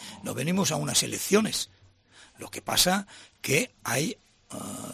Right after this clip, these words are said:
puntos del orden del día que pueden, de alguna manera, descolocar esta situación.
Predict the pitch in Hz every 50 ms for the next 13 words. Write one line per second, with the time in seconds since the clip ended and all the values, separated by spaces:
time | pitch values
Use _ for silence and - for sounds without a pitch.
0 | - - - - 160 180 165 135 - - - - - - - - 143 156 160 160
1 | 185 190 180 202 196 190 196 202 185 - - - - - - _ - - 131 151
2 | 139 - - 143 139 147 156 165 170 180 190 160 135 120 110 110 123 131 135 139
3 | 151 151 156 165 156 170 175 180 139 131 - - - - 117 107 - - - 135
4 | 135 151 160 - - - - - - - - - 107 101 - - 175 190 202 190
5 | 147